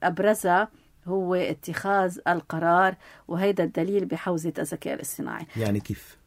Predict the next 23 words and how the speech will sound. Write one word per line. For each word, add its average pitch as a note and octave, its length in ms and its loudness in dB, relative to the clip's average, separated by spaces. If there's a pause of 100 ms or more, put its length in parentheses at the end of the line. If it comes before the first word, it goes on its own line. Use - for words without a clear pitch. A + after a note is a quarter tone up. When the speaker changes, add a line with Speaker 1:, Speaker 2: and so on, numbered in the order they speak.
(160)
Speaker 1:
فباحثين A#3+ 640 6
Speaker 2:
آه. C4 160 8 (120)
Speaker 1:
بجامعة A3 480 2
Speaker 2:
إيه. A3 80 4
Speaker 1:
ع-، E3+ 360 4
ستانفورد، G3 720 -2
آه، F3+ 180 2
Speaker 2:
فكرت F3+ 180 2
إنه، F3 240 2
Speaker 1:
الأمريكية، - 640 2
Speaker 2:
آه، - 140 -8 (260)
Speaker 1:
استخدموا G3+ 680 2
أساليب A#3+ 340 0
الذكاء F#3 300 -2
الاصطناعي F#3 500 -2
لفحص A#3 520 -2
نشاط B3+ 420 2
الدماغ F3+ 500 2
Speaker 2:
مهم. G#2 160 -4 (240)
Speaker 1:
عند B3 420 8
حوالي A3+ 720 4
ألف A#3+ 180 -2
وخمسمية G3+ 520 -4